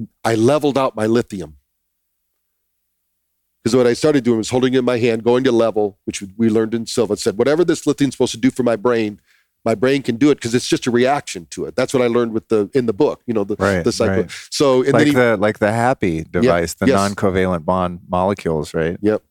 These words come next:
Speaker 2: Interesting.
Speaker 1: So I started doing that for myself. And they said my lithium, they go, "We got the right amount of dose for you. We're gonna monitor you for a month. And if it works," and they, they actually gave me a year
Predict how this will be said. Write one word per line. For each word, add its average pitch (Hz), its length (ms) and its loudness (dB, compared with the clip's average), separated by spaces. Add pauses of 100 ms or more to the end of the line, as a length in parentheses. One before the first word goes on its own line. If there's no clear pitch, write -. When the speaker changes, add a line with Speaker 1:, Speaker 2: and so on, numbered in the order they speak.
Speaker 2:
Interesting. 90 560 -8 (220)
Speaker 1:
So 123 320 2
I 131 120 0
started 160 300 0
doing 143 140 4
that 135 80 0
for - 100 -8
myself. 127 320 0
And 135 120 0
they 165 100 4
said 156 220 -2
my 117 220 -2
lithium, 139 460 0 (140)
they 127 60 0
go, 123 140 2 (260)
"We 139 120 2
got 160 160 0
the 127 80 -2
right 120 180 0
amount 147 240 -2
of 135 80 -6
dose 113 300 0
for 113 140 -4
you. 101 280 -4 (640)
We're 127 80 2
gonna 117 140 2
monitor 135 360 0
you 147 120 2
for 147 160 -2
a 135 40 0
month. 113 320 -2
And 120 80 -8
if 113 140 -2
it 117 100 0
works," 127 440 0 (360)
and 135 120 0
they, 131 160 0 (200)
they 139 140 4
actually 156 300 0
gave 135 340 2
me 120 440 0 (100)
a 104 100 0
year 101 560 0